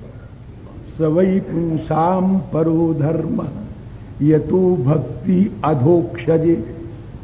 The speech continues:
अधोक्षज का अर्थ तो बहुत ज्यादा लंबा चौड़ा है। एक काम का अर्थ ले लें, जो अक्षज के नीचे है, जो बैलगाड़ी के नीचे दबा पड़ा है, उसका नाम है अधोक्षज।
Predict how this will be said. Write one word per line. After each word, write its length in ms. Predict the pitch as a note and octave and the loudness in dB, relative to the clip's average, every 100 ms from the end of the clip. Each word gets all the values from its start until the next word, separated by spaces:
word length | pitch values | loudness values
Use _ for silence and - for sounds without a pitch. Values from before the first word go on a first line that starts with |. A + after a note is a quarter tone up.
| - - - - - - - - | -16 -16 -16 -16 -16 -16 -16 -2
अधोक्षज 540 | D#3+ E3 G#3 - C4+ G3+ | 4 6 6 4 2 2
का 500 | - - F3 - - | 0 0 0 -4 -4
अर्थ 300 | - C#3+ F3+ | -4 -4 -2
तो 100 | G#3 | -2
बहुत 380 | D#3+ D#3+ - - - - - - B2+ | 0 0 -2 -8 -14 -14 -16 -10 -2
ज्यादा 280 | C3+ D3 | 0 2
लंबा 280 | D3+ C#3+ D#3+ | 2 2 0
चौड़ा 300 | C3 D3 C#3+ | 2 2 2
है। 260 | C#3+ F3 - - - - - - - - - - - | 0 -2 -10 -14 -14 -14 -14 -14 -14 -14 -14 -10 2
एक 280 | F#3 - F3+ | 2 2 2
काम 240 | F3+ G#3 | 4 4
का 140 | - | 4
अर्थ 220 | F#3 F3+ E3+ | 2 2 2
ले 140 | D#3+ | 2
लें, 240 | E3+ - - - - - - - - | 2 -2 -8 -16 -16 -16 -16 -14 -6
जो 200 | D3 F3+ | 0 4
अक्षज 480 | F3+ - G#3 G3+ - | 4 2 0 0 2
के 120 | G#3+ | 2
नीचे 400 | F3 E3+ - F3 | 2 2 4 4
है, 340 | C3 A#2 - - - - - - - - - - - - - - C3 | 4 0 -8 -12 -16 -16 -18 -18 -18 -18 -18 -16 -16 -16 -16 -12 -4
जो 120 | D#3 | 0
बैलगाड़ी 600 | D3+ F#3 F#3+ F3+ F#3 G#3+ | 4 6 6 4 4 4
के 180 | G#3 F#3 | 2 0
नीचे 320 | F#3 - G3 | 0 0 2
दबा 240 | E3+ E3 | 4 2
पड़ा 260 | D#3+ D3+ D3+ | 2 0 0
है, 140 | D#3 | 2
उसका 280 | D3 - D#3 | 0 -2 -4
नाम 240 | D#3 D3+ | 0 0
है 120 | D3 C3+ | 0 0
अधोक्षज। 540 | C3+ C3+ B2 B2 B2 | -2 -4 -6 -8 -8